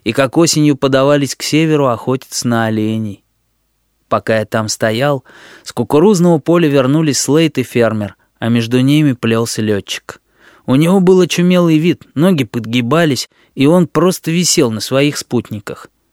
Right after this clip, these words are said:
Глаза у него остекленели, язык заплетался. Дойдя до проулка, они перестали поддерживать лётчика,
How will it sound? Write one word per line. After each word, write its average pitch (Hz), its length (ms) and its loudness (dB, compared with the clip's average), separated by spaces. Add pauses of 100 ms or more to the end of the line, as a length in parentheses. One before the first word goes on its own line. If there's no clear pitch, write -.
(280)
Глаза 117 440 0
у 120 80 0
него 117 200 2
остекленели, 113 840 -4 (380)
язык 120 440 -2
заплетался. 110 840 -6 (880)
Дойдя 143 420 2
до 180 100 0
проулка, 160 520 0
они 131 200 0
перестали 135 500 -2
поддерживать 110 640 -4
лётчика, - 480 -4